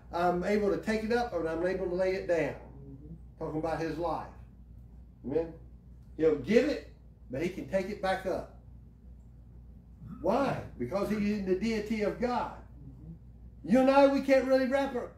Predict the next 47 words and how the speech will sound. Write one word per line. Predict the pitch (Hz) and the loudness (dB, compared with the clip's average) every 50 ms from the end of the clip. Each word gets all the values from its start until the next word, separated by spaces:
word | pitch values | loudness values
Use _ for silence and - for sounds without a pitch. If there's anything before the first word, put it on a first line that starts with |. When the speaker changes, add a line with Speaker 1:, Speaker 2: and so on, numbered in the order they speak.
| - - | -14 -4
Speaker 1:
why | - 220 254 277 | 0 2 4 4
would | 277 277 262 - | 4 4 2 2
Jesus | 180 247 269 254 254 240 - | 0 0 0 2 0 0 0
say | - 254 254 247 254 | 0 4 6 6 6
all | 247 254 254 247 | 6 4 2 2
this | 247 262 233 214 | 2 0 -2 -2
and | 214 180 | -4 -2
seem | - 247 247 247 240 214 | 0 0 0 2 0 0
disappointed | - 247 240 233 240 - - 233 233 240 240 226 208 | 0 -2 -2 -2 -2 -4 0 2 4 4 4 4 4
when | 214 208 | 4 2
he | 226 220 208 | 2 0 0
was | 202 180 - - - - - - - - - - - | -2 -2 -4 -4 -10 -16 -20 -20 -20 -20 -20 -20 -18
sweating | - - 220 269 262 240 226 208 196 | -6 0 4 4 6 6 4 2 0
great | - 202 254 254 254 254 - | 2 4 6 6 6 4 2
drop, | - 240 247 240 - 196 | 0 2 2 2 0 -2
like, | 214 226 214 - - - - - - - - - | -2 -2 -2 -4 -8 -14 -18 -20 -20 -18 -8 2
great | 208 247 254 - - - | 4 4 4 4 2 0
drops | 226 240 233 - - | 0 0 0 0 -4
of | 202 180 - | -8 -6 -2
blood | 202 240 240 240 233 202 196 | 2 4 4 4 4 2 0
whenever | 190 190 202 214 202 196 | 0 0 0 0 0 -2
he | 185 220 | -2 -4
was | 208 180 | -6 -6
praying | - - 226 226 226 220 214 | -8 -6 -4 0 0 0 2
before | 190 180 175 - 202 202 202 185 | 2 0 -2 -2 -2 -2 -2 0
he | 202 | -2
was | 196 185 180 165 - | -2 -2 -4 -4 -6
crucified? | - - 226 220 196 - - - - 160 156 - - - - - - - - - - - - - - - - - - - - | -6 -4 -4 -4 -4 -6 -8 -6 -6 -4 -4 -4 -4 -6 -10 -12 -16 -20 -20 -20 -20 -20 -20 -20 -20 -20 -20 -20 -20 -4 0
Amen. | 151 170 185 196 208 208 196 | 2 2 4 4 4 4 4
And | 180 180 | 2 2
he | 196 202 | 0 0
said, | - 208 185 180 170 - - - - - - | 0 0 0 0 0 -4 -10 -16 -16 -10 2
ne-, | 180 214 240 240 - - - | 6 6 6 6 4 4 6
then | 240 233 226 | 6 6 6
he | 214 | 4
gets | 240 214 - | 0 -2 -4
to | 220 208 | -6 -8
the | |
point, | - 208 220 214 196 | -4 -2 -2 0 4
"Nevertheless, | 202 247 247 233 233 233 233 226 220 - - | 4 6 6 6 4 2 2 0 0 -4 -6
Lord," | 202 202 208 208 208 190 180 - - - - - - - | -4 0 2 2 2 0 -2 -6 -12 -18 -20 -20 -14 -6
he | - 190 | -4 -4
said, | 202 - 214 202 | -4 -2 0 0
he's | 196 196 196 | 0 0 0
praying, | - 233 233 226 226 226 | -2 -2 0 2 4 4
he | 220 | 2
says, | 214 - 208 185 - | 2 0 -2 -4 -4